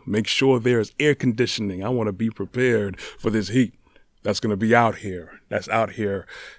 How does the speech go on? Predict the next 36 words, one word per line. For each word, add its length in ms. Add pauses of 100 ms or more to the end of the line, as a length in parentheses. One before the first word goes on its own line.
(200)
terrorizing 640
people. 260
But, 240
you 60
know, 80
you 60
could 120
go 80
to 80
the 80
beach, 340
go 100
to 60
the 60
park. 400
You 60
can 80
still 220
enjoy 640
some 180
time 320
outside. 680 (500)
Um, 600
but 180 (480)
today 160
I'm 100
talking 280
about 360
acceptance. 1500
Acceptance 840
is 840 (800)
the 80
tone 160
of 80
the 60
day, 240